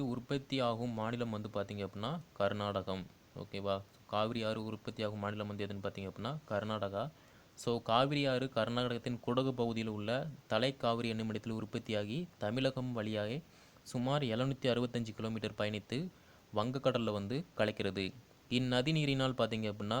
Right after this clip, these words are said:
கர்நாடகம், தமிழகம், புதுச்சேரி மற்றும் கேரளா ஆகிய மாநிலங்கள் வந்து பயனடைகின்றன. ஓகே, அடுத்து இருபத்தி எட்டாவது கொஸ்டின் பாருங்க. கதகளி எந்த மாநிலத்தில், கதகளி எந்த மாநிலத்தின் நாட்டியமாகும் பார்த்தீங்க அப்படின்னா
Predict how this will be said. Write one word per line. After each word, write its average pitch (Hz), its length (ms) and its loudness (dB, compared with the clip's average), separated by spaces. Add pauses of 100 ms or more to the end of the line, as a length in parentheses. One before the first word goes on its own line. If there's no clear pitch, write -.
(160)
கர்நாடகம், 113 600 2 (140)
தமிழகம், 113 480 -2 (160)
புதுச்சேரி 127 460 0
மற்றும் 113 420 -4
கேரளா 117 360 4
ஆகிய 110 160 -2
மாநிலங்கள் 104 460 0
வந்து 101 180 -2 (640)
பயனடைகின்றன. 95 600 0 (340)
ஓகே, 113 180 -4 (1700)
அடுத்து 135 300 -2
இருபத்தி 165 420 2
எட்டாவது 139 220 4
கொஸ்டின் 117 300 -4
பாருங்க. 101 240 0 (760)
கதகளி 175 520 6
எந்த 139 280 2
மாநிலத்தில், 131 560 0 (640)
கதகளி 135 420 2 (100)
எந்த 127 160 0
மாநிலத்தின் 120 540 -2 (520)
நாட்டியமாகும் 117 760 0 (120)
பார்த்தீங்க 101 360 0
அப்படின்னா 95 300 -4